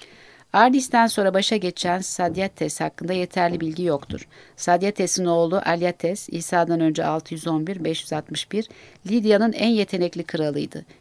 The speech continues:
Miletos ile saldırmazlık anlaşması yaptı. Simirla, Klazomenia'yı, Kolopon ve Priene gibi İyon kentlerine seferler yaptı ve kısmen başarılı oldu.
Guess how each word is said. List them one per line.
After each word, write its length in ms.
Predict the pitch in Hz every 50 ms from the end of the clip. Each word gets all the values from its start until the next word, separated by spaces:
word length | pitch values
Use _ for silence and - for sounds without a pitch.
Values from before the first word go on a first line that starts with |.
| _ -
Miletos 540 | 175 175 190 196 202 196 - 175 170 - 170
ile 180 | 165 160 165
saldırmazlık 760 | 175 - - 175 165 165 165 170 170 170 165 170 170 165 - 165
anlaşması 560 | 156 156 156 151 - - 160 151 - - 156
yaptı. 400 | 156 151 - _ - - 160 156 - - - - - -
Simirla, 600 | - - - 202 196 190 185 165 165 160 165 190
Klazomenia'yı, 1300 | 196 - - 180 170 175 175 170 - 175 165 165 165 165 165 165 160 160 151 147 151 147 160 196 214 - - - - _ _ _ _ _
Kolopon 680 | - 190 185 185 185 180 - - 175 170 196 214 202 165
ve 120 | 170 170
Priene 500 | 170 - - 175 185 190 190 185 180 165
gibi 220 | 156 160 156 160 175
İyon 340 | - - 180 196 202 202
kentlerine 520 | 196 - 190 175 170 - - 170 170 175 180
seferler 640 | - - 175 165 - 175 170 165 165 170 165 160
yaptı 480 | 160 156 151 147 - _ - 220 220 196
ve 120 | 175 175
kısmen 480 | - - 220 202 - - 185 190 196 180
başarılı 440 | 170 160 - - 170 160 156 156 156
oldu. 360 | 147 143 143 139 160 160